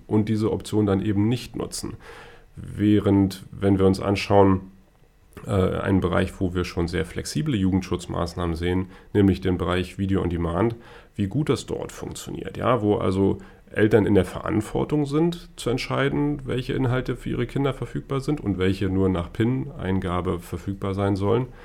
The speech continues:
Ähm, da sehen wir zum einen, dass mehr oder weniger alle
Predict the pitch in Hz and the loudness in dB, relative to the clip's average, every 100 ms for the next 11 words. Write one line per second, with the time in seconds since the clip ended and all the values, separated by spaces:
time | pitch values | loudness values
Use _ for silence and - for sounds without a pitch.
0 | - - - - - 110 107 107 110 - | -20 -20 -20 -8 2 6 6 4 -2 -18
1 | - - - - 95 113 117 - - - | -20 -20 -12 0 2 4 4 0 -10 -20
2 | - - - 101 117 110 - 90 - 92 | -20 -16 -2 6 6 6 2 0 0 0
3 | 127 151 - 95 - - - - - - | 4 4 2 -2 -6 -14 -20 -20 -20 -10
4 | 73 101 101 92 98 101 92 - - - | 0 4 4 4 4 4 2 0 -4 -2
5 | 92 143 151 143 | 2 4 4 2